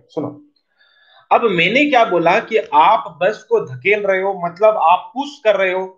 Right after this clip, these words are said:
तो आप force apply कर रहे हो। और वो जो दरवाजा बंद हो गया था, lock हो गया था, उसको आपने खींचा, आपने पुल किया हो, आपने और अपनी मम्मी ने क्या किया, पुल किया,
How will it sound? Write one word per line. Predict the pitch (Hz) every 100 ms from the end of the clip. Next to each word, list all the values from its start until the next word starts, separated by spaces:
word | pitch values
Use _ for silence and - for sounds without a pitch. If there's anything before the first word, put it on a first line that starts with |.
| _ _ -
तो | 214
आप | 170 165 190 - -
force | 202 214 196
apply | 170 143 135
कर | 113 95
रहे | 95
हो। | _ _ _ -
और | 196
वो | 214 202
जो | 202
दरवाजा | 139 143 165 185 226
बंद | 175 226 226
हो | 196
गया | 180 175
था, | 180
lock | 175 160 214 240
हो | 202
गया | 175 165
था, | 175
उसको | 180 - 196
आपने | 180 180 190
खींचा, | 185 - 196 - 160 147 - _ -
आपने | 135 147 202 202
पुल | - 240 - 185
किया | 170
हो, | 156 170
आपने | 160 175 180 202
और | 185
अपनी | 165 170 185 151
मम्मी | 165 196
ने | 190
क्या | 175 165
किया, | 156 190
पुल | 185 - 247 233
किया, | - 165